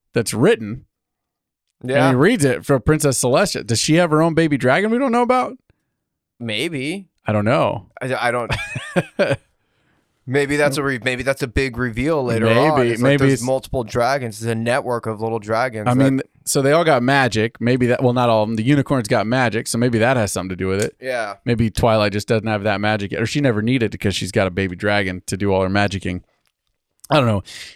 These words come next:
Speaker 1: Anyway, so they get the letter back. The letter says, "Yo," basically it was, "You're spending too much time in the books.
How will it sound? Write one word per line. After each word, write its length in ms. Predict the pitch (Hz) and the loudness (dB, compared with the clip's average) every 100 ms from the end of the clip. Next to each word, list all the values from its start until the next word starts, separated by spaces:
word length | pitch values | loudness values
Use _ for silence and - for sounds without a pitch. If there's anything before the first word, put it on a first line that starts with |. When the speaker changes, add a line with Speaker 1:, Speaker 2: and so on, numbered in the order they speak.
| - | 0
Speaker 1:
Anyway, 240 | 208 156 | 2 4
so 160 | 151 160 | 2 2
they 100 | 156 | 2
get 160 | 185 | 2
the 120 | 180 160 | 4 4
letter 220 | 156 147 | 4 4
back. 320 | 131 120 - | 2 0 0
The 100 | 127 | 2
letter 200 | 147 143 | 2 2
says, 460 | 127 131 120 113 107 | 2 2 2 0 2
"Yo," 560 | 139 147 139 139 123 | 4 6 6 2 0
basically 400 | 117 170 165 143 | 0 2 2 0
it 60 | 139 | 2
was, 380 | 123 117 104 - | 2 2 0 -6
"You're 80 | - | -8
spending 280 | - 175 160 | 0 2 2
too 140 | 165 | 2
much 180 | 156 - | 0 0
time 160 | 143 135 | -2 0
in 60 | |
the 60 | 117 | -2
books. 540 | 107 113 110 - - | 0 0 0 -8 -10